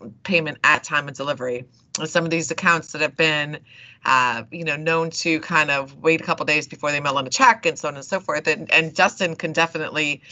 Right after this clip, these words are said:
uh, back me up on this. It's like you're having tougher conversations with some of these customers. And, you know, some of it gets to me and where I'm talking to them and I'm, I'm sorry that, you know, this is what you're used to doing. This is what we're doing now.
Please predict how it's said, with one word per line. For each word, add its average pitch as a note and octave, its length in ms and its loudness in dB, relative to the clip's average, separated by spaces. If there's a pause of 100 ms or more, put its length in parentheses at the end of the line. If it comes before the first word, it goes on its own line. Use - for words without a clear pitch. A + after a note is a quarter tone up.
(260)
uh, B2+ 280 6 (420)
back D#3+ 220 4
me E3 80 -4
up D#3+ 160 -4
on D3 120 -4
this. C#3+ 200 -10
It's - 140 -12
like C#3+ 200 -4
you're D#3+ 400 -4 (200)
having D3+ 180 -6
tougher D#3+ 300 -2
conversations D#3 640 -2
with A#2+ 100 -10
some D3 160 -8
of C3+ 60 -10
these C#3 180 -6
customers. E3 600 -4 (300)
And, D#3 540 2
you A#3+ 120 0
know, F#3+ 120 4
some G3+ 240 0
of G3 60 4
it F3 120 4
gets F#3+ 240 0
to G3 120 -6
me F3 160 2
and E3+ 120 0
where D#3+ 200 6
I'm D#3 160 2
talking E3 340 2
to E3+ 100 -10
them D3+ 200 0
and D#3+ 200 -8
I'm, D#3+ 160 -2
I'm D#3+ 120 0
sorry F3 340 2
that, C#3 240 -2 (100)
you E3+ 80 -4
know, D3+ 120 0
this E3 180 0
is E3+ 140 -8
what E3+ 200 2
you're E3 120 0
used G3 260 -2
to - 60 -10
doing. D3 200 0
This C#3+ 200 -8
is - 80 -12
what D3+ 100 -2
we're C#3+ 80 -4
doing C3+ 240 -2
now. C#3 320 2